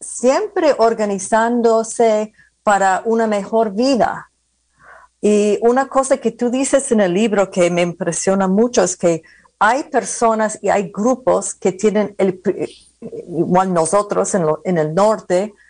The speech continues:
que tenemos el privilegio <clears throat> de olvidar o de no pens-, no politizarnos. Pero los, la, la gente allá, no, es que tiene que organizarse para poder vivir.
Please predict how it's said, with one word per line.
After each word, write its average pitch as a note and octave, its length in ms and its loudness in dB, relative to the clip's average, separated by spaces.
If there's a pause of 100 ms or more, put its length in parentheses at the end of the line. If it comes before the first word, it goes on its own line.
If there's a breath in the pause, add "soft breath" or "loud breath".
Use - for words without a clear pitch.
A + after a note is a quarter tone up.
(540 soft breath)
que G#3 140 0
tenemos A3+ 500 0
el F#3+ 180 0
privilegio G3+ 1000 0 (360)
<clears throat> G#3 340 0
de F#3+ 140 4
olvidar E3 600 -2 (840)
o G3+ 160 0
de F#3 100 2
no F#3 220 -2
pens-, E3+ 280 -4 (120)
no G#3 240 2
politizarnos. E3+ 1000 -2 (380 soft breath)
Pero F#3 240 2
los, F3+ 420 -4
la, F#3+ 320 -2
la F#3 200 0
gente A3 460 0
allá, A3 340 2
no, A#3 380 0
es E3+ 100 -6
que G3+ 100 -10
tiene A#3 220 -2
que B3 120 2
organizarse G3 680 -2
para E3+ 240 -2
poder E3+ 280 0
vivir. D#3 460 0